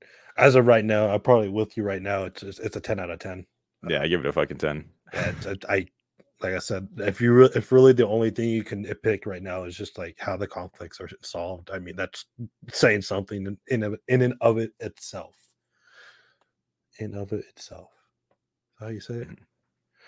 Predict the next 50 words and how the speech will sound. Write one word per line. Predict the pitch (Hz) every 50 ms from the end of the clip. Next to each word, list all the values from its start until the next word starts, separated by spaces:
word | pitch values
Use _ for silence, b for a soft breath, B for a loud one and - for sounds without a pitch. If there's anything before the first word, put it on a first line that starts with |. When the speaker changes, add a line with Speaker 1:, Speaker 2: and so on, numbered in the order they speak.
| b b b b b b
Speaker 2:
In | 95 95 95 92
and | 73 67 85 73 78
of | 78 73 73
itself, | 60 - - - 78 67 60 - -
yes. | - - 50 - - - - - - -
Speaker 1:
In | 107 -
Speaker 2:
Also, | 95 92 - 98
Speaker 1:
of | 92
Speaker 2:
sorry | 98 117 113 110 117 117
Speaker 1:
it- | 110
Speaker 2:
if | -
I'm, | 107 101 107
like, | 104 95 92 - - _ _ _ _ _ _ _ _ - - -
all | 107 101 92
over | 95 92 92
the | 92 87
place, | - - 95 95 92 -
guys. | - 98 98 98 95 92
I, | - - 90 85 - 85
I | 90
have | 87 85
not, | 87 90 87 - 76
like, | 80 80 - _ -
slept | - - - - 82 80 82 - - - - _ -
<laughs> | 120 - - 147 127 - _
since | - - - 117 101 98 -
Speaker 1:
Oh, | - 147 147 135 131 120
Speaker 2:
yesterday. | 98 101
Speaker 1:
dude, | 113 117 -
come | - 160 147 135 123 113
Speaker 2:
Don't | 107 101 107
Speaker 1:
on, | 107
Speaker 2:
have | 110 110
a | 107
Speaker 1:
dude. | 107
You | 120
were | 120 131
Speaker 2:
sleep | - -
Speaker 1:
playing | 139 120 120
Speaker 2:
schedule, | 107 107
Speaker 1:
Destiny | 107 - - 101 90 87
Speaker 2:
so | 98 98
Speaker 1:
all | 87 85
day, | 85 85 85 85
dude. | 80 85 85 85 -
Come | - - 104 95 92
on, | 82 82 80
dude. | 80 82
Speaker 2:
Definitely | 98 95 - 107 95
wasn't. | 87 90 92 90 85 87 82 -